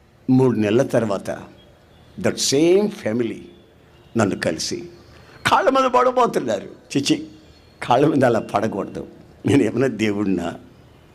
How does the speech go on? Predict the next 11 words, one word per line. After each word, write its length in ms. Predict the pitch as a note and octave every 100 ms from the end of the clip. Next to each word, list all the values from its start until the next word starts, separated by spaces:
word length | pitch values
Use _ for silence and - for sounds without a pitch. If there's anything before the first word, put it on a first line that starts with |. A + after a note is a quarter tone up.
| - - - - - -
నా 140 | A#2
ద్వారా 380 | A2 G2+ C3 D#3+
ఏమైనా 320 | F3+ D3 A#2+
కలిగిందా?" 580 | G#2+ A2 A#2 G#2 F#2 G2 D#2 -
ఏమీ 340 | A2 B2+ D3 F3
కలగదు. 440 | - - - - - - - - _ - - - - - - -
ఏదైనా 480 | - D3 E3+ F#3 A3
కలిగితే 400 | A3 C#3+ C3 C3
యేసయ్య 420 | G#2+ B2+ - C#3+
ద్వారా 320 | A2+ A2 B2+
కలుగుతుంది. 680 | F3 C#3 A#2 A2 F2+ E2 D2